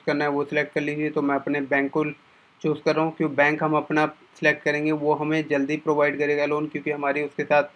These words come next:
already transaction चल रही है और हमारी वहाँ से अच्छी transaction होगी, अच्छी लेन देन होगी, हमारी bouncing नहीं होगी और हमारा सिविल score seven fifty plus होगा, तो easily हमें यहाँ से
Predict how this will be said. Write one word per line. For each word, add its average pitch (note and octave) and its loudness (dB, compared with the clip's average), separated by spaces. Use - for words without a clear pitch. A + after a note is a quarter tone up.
already C#3+ 2
transaction C#3+ 0
चल C#3+ 0
रही D3 -2
है F#3 2
और D3+ 2
हमारी D#3 2
वहाँ E3 0
से F3 2
अच्छी D#3 4
transaction D#3 2
होगी, D3 0
अच्छी D3 -2
लेन D#3 2
देन D#3 2
होगी, D3 0
हमारी D3 2
bouncing C#3+ 0
नहीं D3 0
होगी D3 0
और D3 0
हमारा C#3+ 2
सिविल D3 -4
score D3+ 0
seven C#3+ 2
fifty D3 -6
plus D3 0
होगा, C3+ 0
तो F3 2
easily E3+ 4
हमें E3 4
यहाँ D3 2
से F#3+ 0